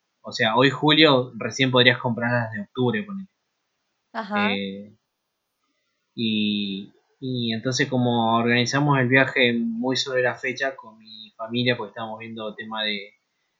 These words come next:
Speaker 1: de, de, ¿cómo se llama? De, eso estamos hablando del dos mil dieciocho, estábamos viendo el tema de quién se iba de viaje, de quién tenía vacaciones y demás, entre mis horarios y los de mis viejos. Eh, lo organizamos muy sobre la fecha.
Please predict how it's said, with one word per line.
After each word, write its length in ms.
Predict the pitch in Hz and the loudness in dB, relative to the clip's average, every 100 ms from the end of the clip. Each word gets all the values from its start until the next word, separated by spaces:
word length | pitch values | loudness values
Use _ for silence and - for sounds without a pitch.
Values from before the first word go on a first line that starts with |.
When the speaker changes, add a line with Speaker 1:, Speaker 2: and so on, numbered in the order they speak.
| _ - | _ -10
Speaker 1:
de, 540 | 101 98 95 95 98 _ _ _ - | -4 -2 -4 -8 -18 _ _ _ -20
de, 240 | 104 98 | -18 -16
¿cómo 200 | 107 104 | -12 -12
se 100 | - | -10
llama? 180 | 113 110 | -8 -6
De, 360 | 101 101 98 98 _ _ _ _ _ _ _ - | -8 -10 -14 -18 _ _ _ _ _ _ _ -8
eso 180 | 131 143 | -4 2
estamos 240 | 139 135 | 4 6
hablando 220 | 127 131 | 6 6
del 100 | 123 | 4
dos 100 | 120 | 2
mil 100 | 123 | 2
dieciocho, 460 | 127 127 135 - - - - | 2 2 0 0 -4 -8 -20
estábamos 320 | - 135 131 | 0 2 4
viendo 180 | 123 127 | 4 4
el 80 | 120 | 2
tema 200 | 127 123 | 2 4
de 100 | 117 | 4
quién 180 | 131 127 | 2 -2
se 140 | 127 | 2
iba 120 | 127 | 2
de 100 | 120 | 4
viaje, 540 | 120 120 120 120 113 117 113 110 107 107 110 110 | 2 2 2 0 -2 -6 -6 -6 -8 -10 -12 -4
de 280 | 113 110 110 | 0 0 -2
quién 140 | 127 | -4
tenía 200 | 127 123 | 0 0
vacaciones 600 | 117 110 - 123 117 113 | 0 -2 -4 -2 -2 -4
y 40 | 113 | -6
demás, 400 | 113 120 120 113 | -6 -4 -6 -12
entre 280 | 107 107 107 | -20 -16 -16
mis 140 | 104 | -12
horarios 360 | 113 113 117 113 | -4 0 0 -2
y 20 | |
los 120 | 113 | -4
de 120 | 110 113 | -10 -16
mis 80 | 110 | -14
viejos. 400 | 117 117 147 - _ _ _ - - _ | -12 -12 -14 -20 _ _ _ -20 -20 _
Eh, 340 | 110 104 98 98 | -8 -6 -4 -4
lo 80 | 101 | -4
organizamos 380 | 104 104 113 | -6 -6 -6
muy 140 | 117 120 | -4 -2
sobre 220 | 127 127 | 0 2
la 160 | 131 127 | 0 0
fecha. 520 | 147 143 170 170 | -4 -2 -2 -2